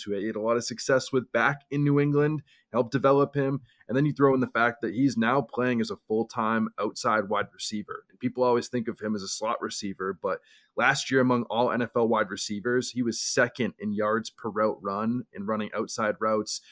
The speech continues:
That's where he played this week, and we saw him shine. Do I think that he's gonna take over as the wide receiver one over Davante Adams? Absolutely not. But this is a guy that is continuing to ascend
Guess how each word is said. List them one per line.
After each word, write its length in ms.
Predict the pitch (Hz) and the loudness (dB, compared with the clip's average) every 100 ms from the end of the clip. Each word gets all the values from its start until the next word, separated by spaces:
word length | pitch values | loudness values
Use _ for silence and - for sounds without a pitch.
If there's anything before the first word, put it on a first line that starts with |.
| - | -18
That's 160 | 85 - | -16 -12
where 100 | 95 | -12
he 60 | 92 | -8
played 320 | - 143 131 | 2 4 4
this 200 | 123 - | -2 -2
week, 240 | 127 113 98 | -2 -2 -8
and 80 | |
we 80 | 98 | -8
saw 260 | - 120 110 | -2 0 0
him 180 | 104 101 | -2 -6
shine. 380 | - 101 87 | -4 -4 -4
Do 100 | 85 | -4
I 40 | 104 | -2
think 140 | 113 | -2
that 60 | 110 | -2
he's 140 | 107 | -4
gonna 140 | 117 110 | -4 -2
take 260 | 120 107 | -4 -2
over 360 | 104 104 110 92 | -2 0 0 0
as 100 | 95 | -4
the 100 | 104 | -6
wide 200 | 95 98 | -6 -6
receiver 340 | 107 110 101 | -6 -6 -4
one 160 | 98 104 | -4 -6
over 180 | 98 95 | -8 -10
Davante 400 | 95 104 101 92 | -6 -6 -4 -2
Adams? 380 | 107 107 107 - | 0 0 -2 0
Absolutely 500 | 123 123 123 107 95 | 0 0 -2 -2 -4
not. 360 | 95 101 110 - _ _ | -4 -2 -2 -4 _ _
But 100 | 104 | -8
this 120 | 131 113 | -4 -2
is 80 | 131 | 0
a 40 | |
guy 220 | 123 123 | 2 4
that 140 | 120 110 | 2 0
is 120 | - | -4
continuing 560 | - 101 123 135 139 135 | -8 -6 -2 0 0 2
to 120 | 135 | 0
ascend 500 | 120 120 110 110 | 2 0 0 0